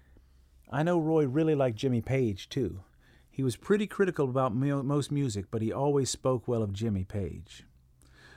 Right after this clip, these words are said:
One of my fondest memories is of when I was thirteen years old and had just started to love Led Zeppelin.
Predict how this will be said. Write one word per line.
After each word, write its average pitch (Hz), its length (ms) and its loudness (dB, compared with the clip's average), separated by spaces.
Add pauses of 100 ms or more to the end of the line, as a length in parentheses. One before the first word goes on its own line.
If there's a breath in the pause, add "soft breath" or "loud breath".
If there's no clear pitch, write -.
(140 loud breath)
One 139 140 0
of 156 60 2
my 131 100 4
fondest 165 460 0
memories 120 480 0 (240 loud breath)
is 110 100 -4
of 110 120 -2
when 135 140 0
I 123 60 2
was 110 140 0
thirteen 160 420 -2
years 131 240 0
old 107 300 0
and 104 100 -2
had 104 140 0
just 135 280 -2
started 131 480 0
to 110 80 -2
love 110 260 0
Led 104 180 0
Zeppelin. 101 460 -4